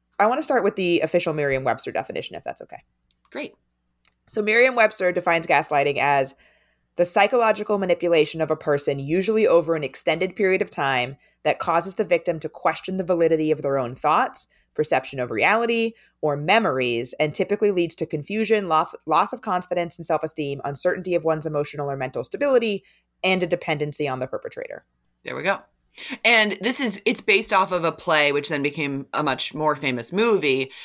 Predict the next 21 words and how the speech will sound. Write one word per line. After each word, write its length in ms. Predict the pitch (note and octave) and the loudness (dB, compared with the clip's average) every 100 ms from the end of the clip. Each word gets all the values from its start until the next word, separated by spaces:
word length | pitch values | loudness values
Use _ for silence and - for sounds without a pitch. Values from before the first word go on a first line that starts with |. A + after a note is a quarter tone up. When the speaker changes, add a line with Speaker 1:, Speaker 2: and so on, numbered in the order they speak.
| - - | -20 -6
Speaker 2:
where, 640 | D3 E3 D#3 D3 C#3 C#3+ - _ _ _ _ _ - | 2 4 6 4 0 -2 -8 _ _ _ _ _ -8
called 240 | E3+ C#3 | 0 0
Gaslight, 560 | - G#2 - A2 C#3 - - - | 2 -2 0 -2 -2 -6 -16 -18
where 640 | - D#3+ F3 E3 D#3 D#3 - | -4 4 4 4 0 -2 0
a 460 | E3+ D#3 D3+ D3 C#3 - | 0 2 2 2 -2 -4
husband 400 | C3+ F#3 F3 G3 | -2 -2 0 -4
and 160 | F#3 E3 | -4 0
wife, 480 | D3 C#3 C#3+ - - | 2 2 0 -6 -2
um, 560 | D#3+ D3 C3+ A2+ G2+ D3+ _ _ - _ | 2 2 2 -2 -6 -16 _ _ -18 _
the 80 | F#3 | -4
husband 360 | F3+ E3+ E3+ E3 | 0 0 0 0
would, 120 | D#3+ | 0
like, 200 | D3 - | 0 -2
turn 280 | - D#3+ D3+ | -6 -4 0
down 340 | C3+ C3+ C3+ | 0 0 -2
the 80 | C3+ | 0
gas 360 | C3 B2 B2+ | 0 0 -2
on 60 | C3+ | -6
the 60 | B2 | -2
gas 320 | A#2+ A#2 - | -2 -2 0
lamp, 460 | G#3 F#3 C#3 C3 | 2 4 2 0